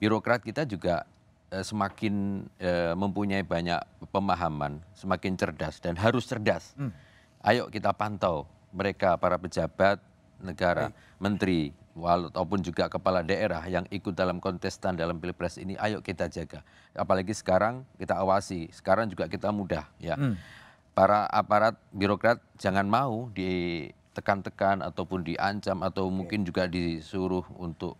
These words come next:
Speaker 1: eh, ikut dalam, eh, apa, kepentingan politik pimpinannya.
Speaker 2: Yang nekan ada ya?
Speaker 1: Eh, namanya juga cari suara, cari pengaruh untuk bisa memilih dia. Tentu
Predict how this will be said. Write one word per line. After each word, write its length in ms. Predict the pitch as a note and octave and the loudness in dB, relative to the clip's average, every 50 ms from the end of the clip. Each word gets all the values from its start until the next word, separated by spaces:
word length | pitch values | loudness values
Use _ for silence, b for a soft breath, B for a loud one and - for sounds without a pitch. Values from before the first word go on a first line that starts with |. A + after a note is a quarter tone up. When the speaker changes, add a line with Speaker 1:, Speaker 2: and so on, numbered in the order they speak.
| _ _ - | _ _ -8
Speaker 1:
eh, 320 | - E2+ E2 D#2 C#2+ B1 - - - | -4 -2 -2 -2 -2 -4 -6 -8 -12
ikut 320 | - F2+ - G#2 G2 - - | -12 -8 -4 -4 -4 -4 0
dalam, 400 | F2 E2 E2+ E2+ E2+ E2+ D#2 - _ | 0 2 2 2 0 -4 -8 -10 _
eh, 560 | - F#2+ F2+ E2+ E2+ E2 D#2 D#2 D2 C#2 C2 | -6 -2 0 0 0 0 0 0 -2 -4 -4
apa, 400 | - - F2+ - - D#2+ D2+ D#2 | -2 -2 -2 0 0 -4 -4 -2
kepentingan 480 | - - - G#2 G#2 G2 F#2+ G2 F#2+ F2+ | -6 -4 -4 -2 -2 -2 -2 -2 -2 -2
politik 400 | - F#2+ G2 G2 E2 - F2+ - | -2 -2 -2 -2 -2 -4 -8 -6
pimpinannya. 640 | - F#2+ F#2+ E2+ G#2+ G#2 A#2 C3+ C3+ A2 D#2+ D2+ C#2 | -4 -2 0 0 0 0 0 -2 -2 -4 -4 -2 0
Speaker 2:
Yang 120 | D#3 D#3 D#3 | 0 2 2
nekan 180 | D3+ - G3 F#3+ C#3+ | 2 2 2 2 4
ada 100 | B2 C3 | 2 2
ya? 120 | A2+ F#2 - - - - - - _ B B B B B B B B | 2 0 -2 -8 -20 -20 -20 -20 _ B B B B B B B B
Speaker 1:
Eh, 800 | B F#2+ A2+ B2 B2+ B2+ B2+ B2 B2 B2 A#2+ A#2+ A#2+ A#2 A2 F#2+ B1 - - _ _ - - - | B 6 6 8 8 8 8 8 8 8 8 8 8 6 4 2 0 -4 -8 _ _ -20 -8 0
namanya 480 | G2+ A2+ A#2 A#2+ A#2+ A#2+ A#2+ C3 D3 D#3 | 4 4 4 6 4 2 2 2 0 0
juga 320 | C#3 G#2 G2 - G2 D#2 | 0 0 0 2 2 0
cari 480 | - - A#2 A2 A2 A#2+ C3 B2+ A#2 A2 | 0 -2 -4 -4 -2 0 2 2 2 0
suara, 580 | - A2+ G2 F2 D#2+ D#2+ E2 D#2+ D#2 D#2 D#2 E2+ - | 0 2 2 2 2 0 0 2 2 0 0 -2 0
cari 640 | - F#2 F2+ F2+ F#2 G2+ G2 F#2+ G2 F#2 F2+ F2+ F#2 - | 4 4 6 6 4 2 2 2 2 2 2 0 -2 -2
pengaruh 680 | F2 E2+ F2 E2+ E2 E2+ D#2+ F2 E2+ F2 D#2+ - - - G2 | -4 -2 0 0 2 2 2 0 -2 -2 -4 -8 -10 -8 -6
untuk 300 | F2 E2 - F2+ E2 - | -6 -6 -6 -10 -10 -10
bisa 240 | D#2+ - - F2 E2 | -8 -2 -2 0 0
memilih 380 | E2+ E2+ E2+ E2+ E2 E2 D#2+ D2 | 0 -2 -2 -2 -4 -4 -6 -6
dia. 240 | D#2 D2+ D2 D2 - | -6 -6 -6 -6 -6
Tentu 560 | - G2 G2+ F#2+ - C#3+ C#3+ C#3+ - - | -4 -4 -4 -2 0 0 0 0 -2 -4